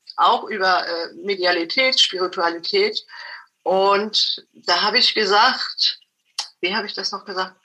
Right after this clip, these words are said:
Ähm, ich weiß, äh, dass da, äh, viel auf mich wartet und dass Wunderbares auf mich wartet und dass Jürgen auf mich wartet.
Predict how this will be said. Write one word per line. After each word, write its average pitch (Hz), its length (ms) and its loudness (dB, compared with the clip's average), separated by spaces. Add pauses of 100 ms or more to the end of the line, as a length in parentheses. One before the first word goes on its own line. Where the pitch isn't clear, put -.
(640)
Ähm, 185 420 0 (1080)
ich - 180 4
weiß, 240 680 4 (320)
äh, 185 140 0 (760)
dass 190 240 -2
da, 180 380 4
äh, 170 320 -4
viel 233 340 -4
auf 196 220 -2
mich 196 180 -4
wartet 208 420 2
und 175 140 -10
dass - 300 2 (160)
Wunderbares 208 640 2
auf 143 160 -4
mich 170 200 -10
wartet 165 360 0
und 214 80 -14
dass - 160 0
Jürgen 226 260 -2
auf 117 200 -4
mich 156 200 -16
wartet. 143 440 -4